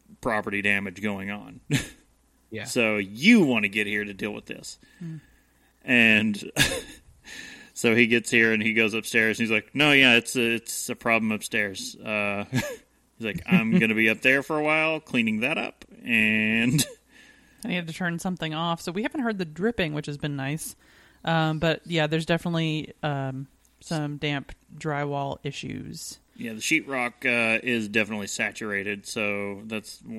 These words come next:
Speaker 1: uh, we're definitely gonna have to clean out our kitchen 'cause they're gonna be replacing probably the whole
Speaker 2: Yeah.
Speaker 1: ceiling.
Speaker 3: Yeah.
Speaker 2: I was gonna say, they're gonna be, uh, they're gonna be cutting and replacing and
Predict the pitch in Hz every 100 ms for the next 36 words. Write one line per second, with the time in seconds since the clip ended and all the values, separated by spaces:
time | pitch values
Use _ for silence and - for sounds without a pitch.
0 | - 120 113 127 123 117 113 120 113 -
1 | 139 - 127 113 107 104 101 117 101 101
2 | 98 113 101 104 104 101 104 - 110 104
3 | 117 104 107 156 147 120 107 120 117 117
4 | 110 104 104 101 _ _ _ _ _ -
5 | 131 - 120 131 123 123 127 127 113 117
6 | 107 107 107 104 123 - 127 110 107 -
7 | 117 110 107 101 101 110 107 123 113 113
8 | 104 101 95 104